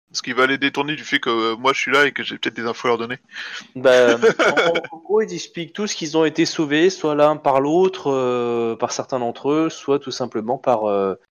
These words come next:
Speaker 2: par l'Otomo, euh, voilà. Enfin, en gros, chacun fait marcher ses dettes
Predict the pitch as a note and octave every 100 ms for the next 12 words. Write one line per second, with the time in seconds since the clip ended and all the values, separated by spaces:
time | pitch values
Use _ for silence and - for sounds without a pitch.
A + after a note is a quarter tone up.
0 | _ A2 G2+ G2 G#2+ A#2 A2+ A2+ C#3 C#3
1 | G#2+ G2 F#2+ G#2 G2+ A#2 C3 C3+ C3 E3+
2 | E3+ E3 F3+ D#3+ D3+ C#3+ C#3+ - C3+ -
3 | -